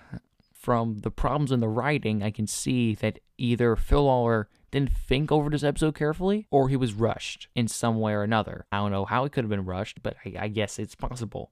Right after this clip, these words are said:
The problems mainly pertain to the scene that revolve around the principal's office. First, the entire scene was completely unnecessary. The E M S plus Calhoun could have simply spoken with the principal, explained the situation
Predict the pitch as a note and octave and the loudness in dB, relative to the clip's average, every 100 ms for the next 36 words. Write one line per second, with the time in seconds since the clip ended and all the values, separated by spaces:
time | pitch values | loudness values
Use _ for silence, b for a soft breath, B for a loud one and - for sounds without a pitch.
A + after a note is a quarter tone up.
0 | _ B2 - D#3+ E3 D3+ C#3 - A#2+ C3+ | _ -6 -2 -2 0 0 -4 -6 -6 -4
1 | F3+ G#3 G3 D#3 - B2+ A#2 - A2+ - | -2 -2 -4 -6 -4 -4 -4 -8 -12 -8
2 | A2 G#2 G#2 A2 - A2+ B2 - B2 A2+ | -6 -4 -6 -8 -4 -4 -4 -2 -2 0
3 | A2+ G#2 G#2 G#2+ G#2 G2+ G#2 - A#2 C3 | 0 0 -2 -2 -2 -4 -4 -4 -4 -4
4 | - A2 - F#2+ - - - - - F3+ | -8 -6 -6 -6 -8 -10 -12 -12 0 0
5 | E3 - - C#3+ C#3 D#3+ F#3+ F3+ - - | 0 -6 -4 -2 -2 -2 -4 -4 -8 -2
6 | D3 A#2 F#2+ F#2+ A2 A2+ G#2+ D3+ C#3 A2+ | 0 0 0 -4 -4 -2 4 6 6 4
7 | A2+ D#3 D3+ C3+ A2 G2 A2+ G#2 C3 C3+ | 2 0 0 0 0 2 -2 0 -2 -2
8 | - F#3+ G3+ D#3 B2+ C#3 - C3 B2+ - | -2 2 4 2 -2 -6 -6 -4 -4 -6
9 | D3 C3 D3 C#3+ A2 A2+ C3 B2+ - D3 | -4 4 4 6 2 2 0 0 -2 4
10 | C#3+ C3 - - C3 D#3+ G3+ G#3 C#3+ B2 | 6 6 0 0 0 0 -2 -2 4 4
11 | A2+ A#2+ G#2+ A2+ - C#3 - - F3 G#3+ | 4 0 2 2 -4 -8 -8 0 2 2
12 | A3 E3+ - C#3 C3+ C3 C3 B2+ A#2+ | 0 -2 -2 -2 2 2 2 -4 -6